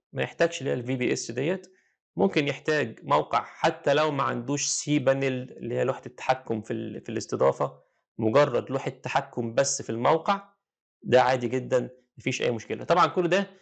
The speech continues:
بيفرق في الأسعار. آه، آه، موضوع الاستضافة ركزوا على موضوع السي بانل،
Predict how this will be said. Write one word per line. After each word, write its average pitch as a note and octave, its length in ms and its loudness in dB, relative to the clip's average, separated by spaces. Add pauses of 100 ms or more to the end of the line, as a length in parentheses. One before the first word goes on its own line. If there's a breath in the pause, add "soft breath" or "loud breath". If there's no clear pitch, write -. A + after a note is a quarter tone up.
(200 soft breath)
بيفرق D#3+ 520 2 (240)
في - 120 -2
الأسعار. G2+ 540 -2 (1000 soft breath)
آه، A#2 360 6 (240)
آه، - 760 -14 (100)
موضوع C3+ 280 6
الاستضافة G3 500 2
ركزوا D#3+ 400 2
على C#3 120 2
موضوع A#2+ 540 -2
السي - 260 -2
بانل، F#3 400 0